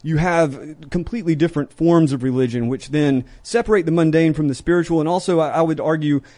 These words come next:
have a much gentler approach. So the, the sorts of things that I think probably don't want to project onto you,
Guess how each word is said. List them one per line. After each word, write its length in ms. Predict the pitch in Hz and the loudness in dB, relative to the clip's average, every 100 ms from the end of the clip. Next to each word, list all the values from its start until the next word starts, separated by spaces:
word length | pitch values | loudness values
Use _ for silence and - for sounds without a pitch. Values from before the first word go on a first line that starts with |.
| - | -4
have 160 | 196 180 | -2 0
a 40 | |
much 240 | 190 - 135 | -2 -4 -6
gentler 440 | 143 185 151 135 | -2 -2 -2 -2
approach. 600 | 113 127 127 107 - - _ | -2 -2 -2 -2 -10 -20 _
So 220 | - 196 170 | 2 2 2
the, 160 | 160 170 | 0 0
the 140 | 160 | 0
sorts 260 | 147 254 208 | -2 -4 -4
of 100 | 180 | -2
things 280 | 196 180 151 | -2 0 0
that 100 | 156 | 0
I 80 | 147 | 0
think 240 | 175 165 | -2 -2
probably 540 | 175 180 151 139 123 - - _ | 0 0 2 0 0 -6 -20 _
don't 140 | 143 147 | -4 0
want 80 | 147 | 0
to 60 | |
project 360 | 135 127 160 143 | 0 0 0 2
onto 280 | 135 120 127 | -2 0 0
you, 240 | 120 | 0